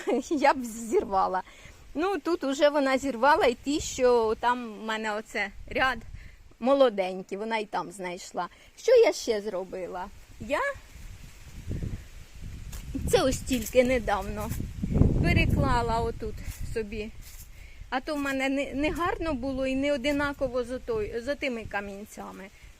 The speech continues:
А я зараз порівняла, і в мене трішки лишилось ще камінців. Ну, в мене є куди їх. Е, хочу перенести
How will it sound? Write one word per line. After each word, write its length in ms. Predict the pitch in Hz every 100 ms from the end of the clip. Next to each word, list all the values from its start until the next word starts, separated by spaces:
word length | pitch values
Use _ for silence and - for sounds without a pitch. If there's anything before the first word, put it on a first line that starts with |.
| -
А 160 | - 254
я 240 | 269 269
зараз 340 | 254 277 262 220
порівняла, 800 | 254 247 247 262 311 554 480 415 381 - - - - - - - - -
і 200 | 311 302
в 20 |
мене 280 | 285 285 269
трішки 460 | 269 330 - 262
лишилось 580 | 247 240 - 508 466 440
ще 200 | - 311
камінців. 760 | 320 294 285 285 - - 269 247 -
Ну, 120 | 330
в 20 | 349
мене 240 | 339 311
є 260 | 240 220 220 -
куди 260 | 220 202 214
їх. 260 | 202 202 - - - - - - -
Е, 140 | - 208 - - - - - - - - - - - -
хочу 360 | - 339 359 403
перенести 920 | 320 311 311 302 - - 330 311